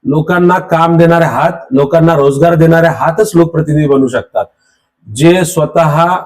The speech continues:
बेरोजगार असतील ते जर लोकप्रतिनिधी झाले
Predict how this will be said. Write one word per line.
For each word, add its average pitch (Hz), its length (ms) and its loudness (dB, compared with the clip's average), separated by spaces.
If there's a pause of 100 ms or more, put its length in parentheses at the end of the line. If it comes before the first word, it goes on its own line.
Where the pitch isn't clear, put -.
बेरोजगार 160 480 2
असतील 143 560 -2
ते - 400 -2
जर 165 140 4
लोकप्रतिनिधी 156 760 2
झाले 151 460 -2